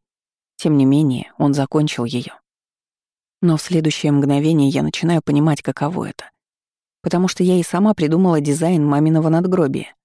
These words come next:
Я наконец-то создала нечто. Джо похлопывает меня по пояснице, давая знак, что хватит рукоплесканий.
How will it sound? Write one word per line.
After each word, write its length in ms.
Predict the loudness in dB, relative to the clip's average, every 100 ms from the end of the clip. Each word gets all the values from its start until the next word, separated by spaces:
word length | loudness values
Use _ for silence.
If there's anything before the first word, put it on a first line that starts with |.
| _ _ _ -4
Я 140 | -2
наконец-то 640 | 0 -2 0 -2 -4 -8
создала 420 | -6 -4 -2 -2 0
нечто. 460 | -2 -4 -10 -14 -20 _ _ _ _ _ _ _ _ _ -8
Джо 160 | -4 -2
похлопывает 640 | -4 -4 -4 -2 0 0
меня 240 | 0 0 0
по 120 | -2
пояснице, 580 | -4 -4 -4 -4 -4 -2
давая 300 | -2 0 0
знак, 260 | 0 -2 -4
что 220 | -6 -4
хватит 420 | -2 -6 -6 -6
рукоплесканий. 800 | -8 -6 -6 -6 -6 -8 -8 -14